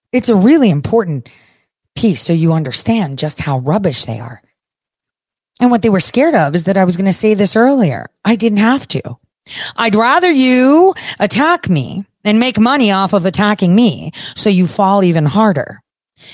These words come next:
Because if one person is loyal to their nation, uh, you know, that I can speak for is myself. And that's the way it is. You, my friend, are loyal to the dollar.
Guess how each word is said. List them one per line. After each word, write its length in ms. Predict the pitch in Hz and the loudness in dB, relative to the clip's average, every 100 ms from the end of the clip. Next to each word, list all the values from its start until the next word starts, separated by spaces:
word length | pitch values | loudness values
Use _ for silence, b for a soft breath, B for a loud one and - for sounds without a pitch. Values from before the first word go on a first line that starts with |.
| B | B
Because 220 | - 226 | -2 0
if 100 | 233 | 0
one 360 | 196 254 311 330 | 2 2 0 2
person 400 | 262 247 240 233 | 2 2 2 2
is 160 | 214 | 4
loyal 340 | 190 214 202 185 | 2 4 2 2
to 120 | 190 | 2
their 200 | 170 165 | 2 2
nation, 540 | 175 214 202 151 143 147 B B - | 2 0 0 -2 -4 -6 B B -4
uh, 240 | 165 156 - | -2 -2 -2
you 160 | 175 | 0
know, 160 | 165 160 | 0 0
that 120 | 165 | 0
I 140 | 196 208 | 0 -2
can 160 | 175 | -4
speak 360 | - - 262 - | -4 -2 -2 -2
for 200 | 143 135 | -4 -2
is 220 | 175 170 | -4 -2
myself. 640 | 190 180 254 254 - - _ _ _ _ _ _ _ _ _ _ _ _ _ - | -2 -2 -4 -4 -8 -20 _ _ _ _ _ _ _ _ _ _ _ _ _ -4
And 140 | 180 | 0
that's 220 | 202 233 - | 0 -2 -2
the 100 | 180 | 0
way 160 | 175 | 2
it 60 | 175 | 2
is. 460 | 262 - - - _ _ _ _ _ _ - | 0 -6 -14 -16 _ _ _ _ _ _ -6
You, 280 | 151 240 | 2 2
my 140 | 226 143 | 2 0
friend, 380 | - 113 113 170 | -4 -8 -6 -2
are 120 | 131 | 0
loyal 320 | 139 131 113 | 2 0 0
to 140 | - 107 | -4 -10
the 80 | - | -6
dollar. 540 | 165 196 50 50 131 | -4 -4 -6 -10 -16